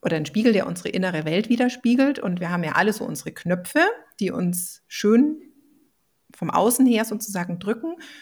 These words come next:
Und die Karte besagt eben, dass die Reaktion, die wir dann haben, wenig über den Auslöser an sich aussagt, äh, sondern vielmehr über uns selbst. Und ähm,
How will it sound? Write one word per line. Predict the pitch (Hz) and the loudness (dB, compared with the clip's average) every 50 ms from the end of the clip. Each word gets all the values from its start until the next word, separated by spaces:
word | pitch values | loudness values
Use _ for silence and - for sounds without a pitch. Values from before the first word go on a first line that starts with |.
| - _ | -16 _
Und | - 196 | -8 -8
die | 196 190 | -4 0
Karte | - 190 202 - | 2 2 2 0
besagt | 180 185 - - 180 208 220 220 - - | -4 -10 -6 -4 -4 -4 -4 -6 -6 -6
eben, | 175 180 180 196 208 220 226 226 220 | -4 -2 0 0 2 4 4 4 4
dass | 185 175 180 190 - - - | 2 -2 -2 -2 -4 -6 -10
die | - - 185 175 165 170 170 165 165 165 165 - _ _ _ _ _ _ _ _ _ _ _ - - | -12 -8 -6 -6 -4 -4 -4 -4 -4 -6 -8 -12 _ _ _ _ _ _ _ _ _ _ _ -8 -4
Reaktion, | 160 160 156 156 156 - - 185 180 190 196 208 226 254 294 311 320 330 349 320 - _ - | -2 -2 -2 -2 -6 -8 -4 -2 0 2 4 4 4 4 4 4 2 0 -4 -8 -10 _ -4
die | 190 175 | -2 0
wir | 175 | 0
dann | 170 175 165 165 156 | 0 -2 -2 -4 -4
haben, | 151 175 190 220 233 233 320 320 311 330 339 359 330 277 | -4 -2 -2 -2 -2 0 0 0 0 0 -2 -6 -8 -8
wenig | 208 190 196 208 220 226 233 - | -4 0 4 6 6 6 6 4
über | - 170 175 | 0 -2 -2
den | 170 156 160 - | -2 -2 -2 -2
Auslöser | 170 165 175 208 220 - - 202 190 180 175 - - | 0 2 2 2 0 0 0 -2 0 0 0 -2 0
an | - 202 233 | 0 0 0
sich | 226 247 240 - - | -2 -2 -4 -4 -4
aussagt, | 202 233 226 226 - 214 202 214 220 - - _ - - - - - | -2 -2 -2 -2 -2 -2 -2 -2 -4 -8 -14 _ -20 -20 -16 -10 -6
äh, | 185 180 | -6 -4
sondern | 175 185 180 180 180 | -4 -4 -4 -4 -4
vielmehr | 180 - 214 208 202 196 196 - | 0 2 2 4 4 4 2 0
über | - 180 - | -2 -4 -4
uns | - 175 156 - | -4 -4 -4 -4
selbst. | - 170 165 156 147 151 - - - - - | 0 2 2 2 2 0 -4 -10 -10 -10 -8
Und | 175 156 160 156 - - - - - - - - - - _ _ _ - | -8 -8 -8 -10 -12 -16 -20 -20 -20 -20 -20 -20 -20 -20 _ _ _ -4
ähm, | - 170 165 165 165 165 160 160 165 165 160 | -2 0 0 0 0 0 0 -2 -2 -4 -6